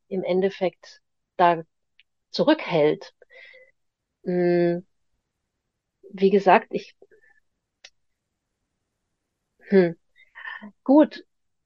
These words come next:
wenn man's geschichtlich betrachtet, wir haben ja auch kollektive Glaubenssätze, die historisch bedingt sind. Also ich würde das nicht so pauschal sagen, nee. Dafür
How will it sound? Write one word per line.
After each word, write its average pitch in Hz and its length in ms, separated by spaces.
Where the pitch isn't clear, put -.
wenn 240 200
man's 254 220
geschichtlich 226 520
betrachtet, 170 600
wir 190 140
haben 254 100
ja 240 120
auch 208 100
kollektive 214 580
Glaubenssätze, 196 760
die 185 240
historisch 233 500
bedingt 151 420
sind. 147 300
Also 208 200
ich 202 160
würde 240 240
das 220 180
nicht 247 180
so 220 100
pauschal 196 720
sagen, 180 440
nee. 185 300
Dafür 214 840